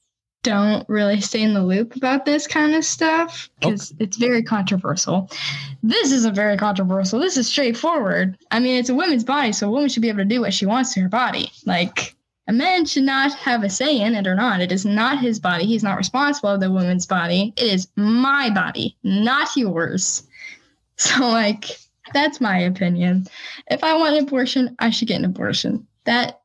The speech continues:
Speaker 1: and if I'm paying for it, you're gonna do it. Like, that's simple as that. Like,
Speaker 2: Okay. All right.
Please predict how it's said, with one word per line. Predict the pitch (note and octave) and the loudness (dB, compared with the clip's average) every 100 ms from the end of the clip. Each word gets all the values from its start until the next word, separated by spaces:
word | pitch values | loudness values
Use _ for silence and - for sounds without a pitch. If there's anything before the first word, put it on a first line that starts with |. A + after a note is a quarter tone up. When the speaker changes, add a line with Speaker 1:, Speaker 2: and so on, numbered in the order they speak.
| - | -2
Speaker 1:
and | A#3 | 0
if | B3+ D4 | 2 0
I'm | E4 | -2
paying | - C4+ G#4 | 0 0 0
for | G4 C#4 A#3+ A3+ | -2 0 0 0
it, | - - | -2 -2
you're | G3+ E4 | 0 2
gonna | C#4 B3+ C4 | 2 2 2
do | G#4+ D#4 | 2 2
it. | G3+ - | 0 0
Like, | G#3+ G#3 G3+ - - _ _ - | 0 0 -2 -10 -12 _ _ -4
that's | C4 D4+ C#4+ | 0 0 0
simple | - F4 E4 D#4 | -2 -2 0 2
as | D4+ | 2
that. | D4+ F4+ A#3+ E3+ - - | 2 2 0 -2 -4 -2
Like, | F#3 F#3+ - - - _ _ _ A2 | 0 -2 -6 -18 -20 _ _ _ -4
Speaker 2:
Okay. | A2+ - C#3 D3+ D#3+ B2 | -4 0 2 0 -2 -2
All | C3 | 0
right. | C3 D3+ D4 | 2 2 0